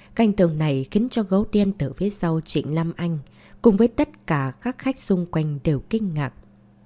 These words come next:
"Ngừng, ngừng rồi!" Dường như tất cả đều không dám tin vào mắt mình.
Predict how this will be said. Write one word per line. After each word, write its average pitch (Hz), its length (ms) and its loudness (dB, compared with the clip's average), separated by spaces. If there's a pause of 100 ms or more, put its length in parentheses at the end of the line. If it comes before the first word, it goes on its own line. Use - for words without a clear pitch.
(460)
"Ngừng, 202 300 10 (140)
ngừng 196 340 8
rồi!" 147 320 6 (840)
Dường 196 280 4
như 247 100 4
tất - 320 -4
cả 156 220 2
đều 151 200 0
không 233 260 2
dám 208 320 0
tin 240 160 0
vào 143 140 -2
mắt 143 260 -6
mình. 151 300 -2